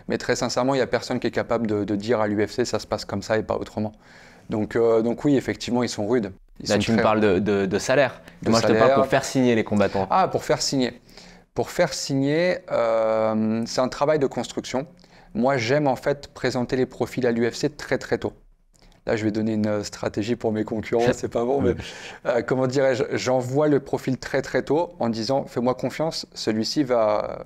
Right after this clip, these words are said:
Speaker 1: va rejoindre l'U F C tôt ou tard. » Et en fait, à chaque victoire, j'actualise. Je dis, « Tiens, tu vois, je t'avais parlé de lui, bah regarde, là, il vient de gagner de cette manière, et regarde la vidéo. » En fait, j'essaie de faire une espèce de mise à jour qui fait qu'au bout d'un moment, le matchmaker se dit, euh, «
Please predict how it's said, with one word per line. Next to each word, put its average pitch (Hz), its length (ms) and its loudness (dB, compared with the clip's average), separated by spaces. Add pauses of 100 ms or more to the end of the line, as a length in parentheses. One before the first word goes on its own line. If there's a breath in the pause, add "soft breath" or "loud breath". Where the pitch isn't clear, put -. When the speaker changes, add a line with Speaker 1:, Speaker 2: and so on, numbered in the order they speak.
Speaker 1:
va 113 180 -2
rejoindre 113 440 0
l'U 110 200 2
F 107 40 -4
C 143 160 0
tôt 127 160 0
ou 110 80 0
tard. » - 240 -6 (460 loud breath)
Et 113 80 2
en 113 80 0
fait, 185 220 0
à 120 60 4
chaque - 400 -2 (100)
victoire, 127 720 0 (260 soft breath)
j'actualise. 123 720 -2 (340)
Je - 60 -16
dis, « 95 80 -10
Tiens, 135 160 0
tu - 100 -10
vois, 131 140 2
je 131 60 -8
t'avais 107 200 0
parlé 107 260 2
de 110 80 0
lui, 117 180 0
bah 139 120 2
regarde, 110 400 0
là, 117 80 2
il 123 80 2
vient 123 120 0
de 123 60 0
gagner 117 360 0
de 151 140 -2
cette - 240 -4
manière, 123 360 -2 (280 loud breath)
et - 80 -2
regarde 135 320 2
la 123 120 2
vidéo. » 110 320 -2 (340 loud breath)
En 110 80 -2
fait, 175 160 -2
j'essaie 143 240 -2
de 123 100 0
faire 139 220 0
une 135 100 0
espèce 117 300 -2
de 113 80 0
mise 139 320 0
à 135 100 4
jour 135 420 0 (360 loud breath)
qui - 100 -16
fait 143 140 0
qu'au 139 140 0
bout 113 140 0
d'un 107 160 2
moment, 123 240 2
le 123 100 2
matchmaker 107 560 -2
se - 100 -6
dit, 110 180 -6
euh, « - 220 -10